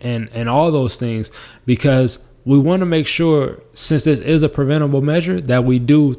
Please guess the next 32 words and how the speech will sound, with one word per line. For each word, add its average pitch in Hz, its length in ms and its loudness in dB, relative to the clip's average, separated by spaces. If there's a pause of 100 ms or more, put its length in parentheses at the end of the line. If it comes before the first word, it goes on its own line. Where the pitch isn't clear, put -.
take 147 260 -2
the 120 80 -6
steps - 440 -4 (220)
to 160 160 2
prevent 110 540 -6
it. - 260 -10 (1000)
Um, 120 420 2
there 143 180 6
was 151 220 4
a 135 280 2
story 147 680 2 (200)
I 120 160 -4
heard, 135 360 0
I 117 60 2
remember 123 280 -2
years 143 400 2
back, 131 280 -2
and 117 160 -4
this 170 180 -2
was 123 200 -2 (440)
after 139 400 -4
I 131 200 -2
had 135 140 -6
finally 143 440 -6
kinda 123 320 -8
got 120 320 -4
myself 131 560 -8
back 120 240 -6
to 123 100 -8
the 113 80 -6
point 123 300 -6
of, 107 220 -8